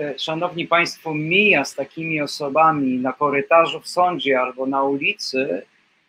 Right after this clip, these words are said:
e, którzy być może jutro będą was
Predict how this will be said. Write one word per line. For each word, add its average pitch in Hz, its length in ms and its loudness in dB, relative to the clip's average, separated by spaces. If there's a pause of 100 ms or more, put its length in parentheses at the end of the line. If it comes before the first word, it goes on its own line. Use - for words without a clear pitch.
(200)
e, 156 320 6
którzy 170 440 2
być 202 300 2
może 202 340 4
jutro 170 400 2
będą 156 520 0
was - 480 2